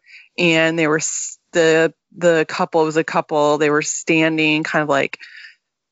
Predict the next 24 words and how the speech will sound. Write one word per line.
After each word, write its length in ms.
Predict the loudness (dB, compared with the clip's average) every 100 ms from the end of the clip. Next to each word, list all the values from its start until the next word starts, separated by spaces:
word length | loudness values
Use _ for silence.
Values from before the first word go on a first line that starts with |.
| _ _
n-, 220 | -2 0 2
there's, 220 | 2 2
like, 140 | 0
a 80 | 2
railing 960 | 2 2 2 2 2 2 2 0 -4 -4
where 160 | 0 2
you're 180 | 0
kind 320 | 0 0 0 2
of, 400 | 0 -2 -14 -20 _ _
the 260 | -6 -2
castle's 480 | 0 0 0 0 -4
behind 440 | -2 0 0 0 2
you, 340 | 2 4 4
and 420 | 2 0 0 0
they 140 | 0 0
had 240 | 0 -2
you 120 | -6
kind 220 | -4 -2
of 120 | -2 0
look 200 | -2 0
up 200 | -4 -4
towards, 760 | -2 2 2 0 -6 -10 -12 _ _ _ _ _ -6
oh 340 | 0 0 0
gosh, 540 | 0 0 0 -2 -10